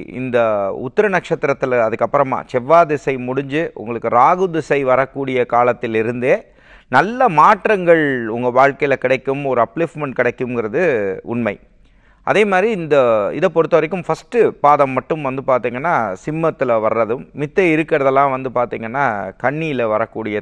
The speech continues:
தன்மையும், ரெண்டு மூணு முதல் பாதம் மட்டும் சிம்மத்துல வரக்கூடிய தன்மையும், ரெண்டு, மூணு, நாலு வந்து கன்னி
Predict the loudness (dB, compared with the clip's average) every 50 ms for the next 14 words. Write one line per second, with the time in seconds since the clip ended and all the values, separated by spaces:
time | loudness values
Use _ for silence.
0 | -6 -6 -8 -8 -10 -8 -8 -10 -10 -10 -6 -6 -6 -4 -4 -6 -6 -6 -6 -8
1 | -8 -8 -4 -4 -4 -2 0 0 0 0 0 -2 -4 -6 -8 -6 -6 -6 -6 -8
2 | -14 _ _ _ -20 -20 -20 -20 _ -8 -4 -2 -2 -2 0 0 2 2 2 2
3 | 2 -2 -4 -6 -6 -4 -4 -4 -6 -6 -6 -6 -4 -4 -4 -2 -2 -2 -4 -2
4 | -4 -6 -4 -4 -2 -2 -2 -2 -2 -2 -4 -4 -2 0 0 0 0 0 -2 -4
5 | -8 -12 -18 -20 -20 -10 0 2 2 2 2 -2 -6